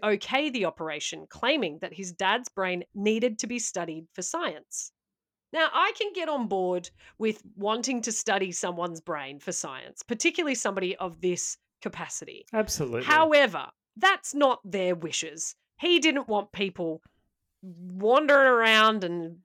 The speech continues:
Speaker 1: and, and checking out his tomb and whatnot. So he wanted to be sizzled. So let him be sizzled, if
Speaker 2: Yeah.
Speaker 1: that's his wishes.
Speaker 2: Let it go.
Speaker 1: Mm-hmm.
Speaker 2: Let it go.
Speaker 1: Now, Harvey wasn't a neuroscientist and he didn't know what he was doing.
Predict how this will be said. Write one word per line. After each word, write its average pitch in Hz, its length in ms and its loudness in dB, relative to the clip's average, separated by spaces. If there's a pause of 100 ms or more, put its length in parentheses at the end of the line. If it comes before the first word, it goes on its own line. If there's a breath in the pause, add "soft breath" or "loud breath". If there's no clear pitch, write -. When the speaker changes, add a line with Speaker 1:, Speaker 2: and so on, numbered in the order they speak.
Speaker 1:
and, 175 220 -6
and 175 220 -6
checking 254 340 2
out 214 160 2
his 202 220 -6
tomb 180 340 0
and 165 140 -6
whatnot. 156 500 -4
So 208 260 0
he 240 140 -2
wanted 254 300 2
to - 100 -8
be 196 300 -4
sizzled. - 360 -2 (480)
So - 180 -2
let 269 220 2
him 262 120 -2
be 233 100 -2
sizzled, 170 400 -8 (160)
if 240 140 -8
Speaker 2:
Yeah. 165 60 -6
Speaker 1:
that's - 200 -6
his 180 180 -14
wishes. - 340 -12
Speaker 2:
Let 190 160 0
it 214 140 -4
go. 120 300 -6 (440)
Speaker 1:
Mm-hmm. 190 220 -10 (220)
Speaker 2:
Let 123 240 -14
it 139 160 -12
go. 185 160 -10 (800 soft breath)
Speaker 1:
Now, 339 320 4
Harvey 381 420 8
wasn't 269 460 4
a 240 60 4
neuroscientist 185 1040 0
and 247 200 2
he 247 120 -4
didn't 214 260 -2
know 190 120 0
what 175 140 0
he 160 60 -4
was 165 140 -6
doing. 131 240 -10